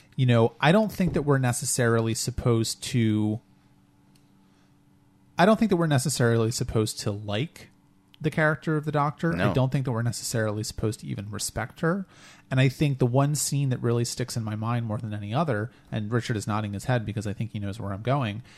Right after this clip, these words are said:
Speaker 1: is, you know, when they take in the refugees from the ship and the doctor is, is, is treating one of the,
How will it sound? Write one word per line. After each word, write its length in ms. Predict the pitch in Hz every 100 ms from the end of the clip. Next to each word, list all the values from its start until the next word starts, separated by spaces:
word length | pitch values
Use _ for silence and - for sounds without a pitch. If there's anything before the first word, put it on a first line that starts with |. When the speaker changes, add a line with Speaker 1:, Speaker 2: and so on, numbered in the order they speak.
| - _ -
Speaker 1:
is, 560 | 143 131 127 127 123 - _ _ _
you 100 | 160
know, 80 | 139
when 240 | 131 156
they 100 | 208
take 360 | 208 - 160 135
in 100 | 131
the 80 | 117
refugees 560 | 117 113 120 110 104
from 180 | - 104
the 80 | 101
ship 420 | - 190 139 - - - - -
and 460 | 123 120 113 110 - _ _ _ _ _ _ _ _ _ _ _ _ _ _ -
the 120 | 127
doctor 440 | 127 123 123 131 113
is, 140 | 110
is, 220 | 123 113
is 160 | - 113
treating 360 | - 139 135
one 140 | 123 110
of 60 |
the, 80 | 107